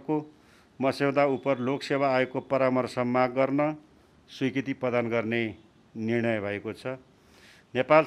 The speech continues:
सरकार कार्य सम्पादन नियमावली दुई हजार चौसठीको नियम एकतिस बमोजिम मन्त्री परिषद बैठक सञ्चालन अठार दुई हजार अठार मिति दुई हजार अठहत्तर दुई सत्ताइसको बैठकबाट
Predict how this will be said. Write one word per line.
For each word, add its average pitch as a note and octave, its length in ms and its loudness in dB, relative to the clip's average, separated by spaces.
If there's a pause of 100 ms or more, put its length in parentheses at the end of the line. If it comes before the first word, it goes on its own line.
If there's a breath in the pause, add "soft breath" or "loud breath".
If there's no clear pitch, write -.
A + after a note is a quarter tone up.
सरकार D3 400 2
कार्य C#3 240 2
सम्पादन C#3 460 0
नियमावली C3+ 420 2
दुई C3 220 -2
हजार C3 340 2
चौसठीको C3+ 600 -2
नियम C3+ 380 2
एकतिस B2+ 460 -2
बमोजिम A#2 540 0 (680 soft breath)
मन्त्री C3 300 2
परिषद C#3 440 0 (120)
बैठक B2 380 -2
सञ्चालन B2 640 0 (1000 soft breath)
अठार C3+ 380 2
दुई C3 180 0
हजार C3 260 2
अठार C3+ 460 0
मिति C3+ 320 0 (1000 soft breath)
दुई B2 120 0
हजार D3 200 4
अठहत्तर - 1400 0
दुई C3+ 260 2
सत्ताइसको D3 600 0
बैठकबाट C3 720 0